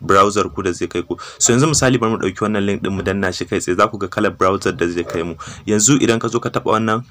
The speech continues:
ka ga gashi na ya kawo mu kan Vivo browser, sakamakon ya kai mu kan Chrome, yadda za mu ji daɗin amfani da shi.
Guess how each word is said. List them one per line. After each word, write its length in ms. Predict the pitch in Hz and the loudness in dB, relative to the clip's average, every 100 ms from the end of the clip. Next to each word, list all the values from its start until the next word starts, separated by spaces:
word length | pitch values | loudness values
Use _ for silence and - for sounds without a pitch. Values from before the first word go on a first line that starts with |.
| - | -6
ka 140 | - | 0
ga 120 | 104 107 | 4 4
gashi 240 | 95 - | 2 2
na 60 | 110 | 0
ya 40 | 107 | 2
kawo 160 | 113 | 2
mu 80 | 110 | 2
kan 180 | 113 101 | -2 -2
Vivo 240 | 101 104 101 | 0 0 2
browser, 380 | 95 101 110 117 | 4 4 4 2
sakamakon 520 | 92 87 98 - 110 | 0 -2 -2 0 0
ya 60 | 95 | 0
kai 140 | 104 | 0
mu 120 | 101 | 0
kan 240 | - 104 101 | 0 -2 -2
Chrome, 320 | - 104 101 | -2 0 2
yadda 160 | 98 | 2
za 120 | 98 101 | 0 0
mu 100 | 92 | -2
ji 100 | 92 | 0
daɗin 300 | 101 - 110 | 2 0 -2
amfani 420 | 90 95 87 101 | -2 -2 -2 0
da 80 | 95 | -2
shi. 200 | - | -2